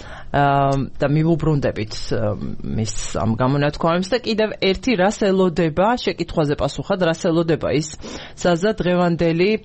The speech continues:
მინისტერიალისგან და ამ ევროპული საბჭოსგან, რომელიც ამ კვირაშია დაგეგმილი, თუ შეიძლება ეს, მ, მცირე მონაკვეთიც მოვისმინოთ?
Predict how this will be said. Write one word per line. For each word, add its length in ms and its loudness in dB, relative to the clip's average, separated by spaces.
მინისტერიალისგან 1080 2
და 80 2
ამ 80 0
ევროპული 400 0
საბჭოსგან, 640 -2
რომელიც 240 0
ამ 160 0
კვირაშია 480 0
დაგეგმილი, 640 0
თუ 120 -2
შეიძლება 520 0
ეს, 400 -2
მ, 320 -4
მცირე 220 -2
მონაკვეთიც 560 -2
მოვისმინოთ? 720 0